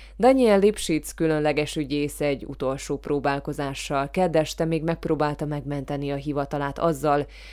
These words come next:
hogy felajánlotta a lemondását, de a kormányt ez már nem érdekelte. Fico szerint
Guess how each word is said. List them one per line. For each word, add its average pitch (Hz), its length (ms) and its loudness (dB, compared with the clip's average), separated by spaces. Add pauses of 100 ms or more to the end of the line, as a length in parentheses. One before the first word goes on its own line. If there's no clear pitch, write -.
(160)
hogy 202 120 2
felajánlotta 160 760 4
a 151 60 2
lemondását, 135 1120 -4
de 180 120 2
a 196 100 2
kormányt 175 600 4
ez 185 180 -6
már 170 340 -6
nem 123 160 -12
érdekelte. 139 960 -6 (520)
Fico 240 340 2
szerint 180 400 2